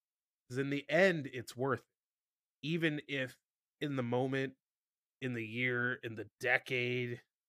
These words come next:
you just feels like everything's crumbling in on you all the time and you're just getting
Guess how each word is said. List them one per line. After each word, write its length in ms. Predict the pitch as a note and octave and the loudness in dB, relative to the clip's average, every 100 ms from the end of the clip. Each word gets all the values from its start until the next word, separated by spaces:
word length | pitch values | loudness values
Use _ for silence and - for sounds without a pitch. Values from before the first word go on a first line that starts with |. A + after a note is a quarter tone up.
| _ - | _ -4
you 240 | C3 B2+ - | -2 -2 -4
just 220 | B2 - _ _ _ _ _ - | -6 -8 _ _ _ _ _ 0
feels 300 | F3 D#3+ C#3 | 0 0 -2
like 320 | C#3 A#2+ - - | 0 -2 -4 -4
everything's 580 | D3+ D3+ D3+ D#3 C3 | -2 0 0 0 -4
crumbling 560 | - - C#3+ C3+ C3 A#2+ | -6 -2 0 0 -2 0
in 160 | B2 B2 | -2 -2
on 220 | A#2+ A#2 | -4 -4
you 160 | A2+ A2 | -6 -6
all 320 | A#2+ B2+ C3+ | -4 -2 0
the 100 | B2+ | -2
time 520 | - A2+ G#2+ G#2+ G#2+ | -6 -8 -6 -8 -10
and 160 | G2+ A#2 | -10 -6
you're 120 | B2+ | -6
just 160 | A#2+ | -6
getting 200 | A#2+ G#2+ | -8 -12